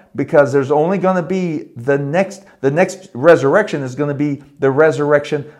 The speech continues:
of the dead in Christ, for they will rise first. So he was the first fruit. Jesus Christ was the first fruit of the resurrection. We will be the second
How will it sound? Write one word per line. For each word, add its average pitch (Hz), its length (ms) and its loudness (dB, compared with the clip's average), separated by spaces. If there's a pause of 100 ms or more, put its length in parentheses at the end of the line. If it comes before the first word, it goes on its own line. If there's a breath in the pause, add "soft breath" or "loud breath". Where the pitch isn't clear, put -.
(100)
of 127 220 2
the 127 120 0
dead 151 500 2
in 131 260 -6
Christ, 131 540 -2
for 123 240 -8
they 135 220 4
will 135 240 0
rise 127 420 2
first. - 500 -4 (280 soft breath)
So 135 320 0
he 233 340 -2
was 160 280 0
the 143 100 -2
first - 480 -2
fruit. 104 280 -8
Jesus 175 420 -4
Christ 139 360 0
was 135 200 -4
the 131 100 -6
first 170 540 -2
fruit - 640 -4 (280)
of 127 140 -2
the 139 80 -4
resurrection. 131 760 -2 (500 soft breath)
We 127 720 0
will 123 200 -2
be 135 140 0
the 135 120 -2
second 139 720 -6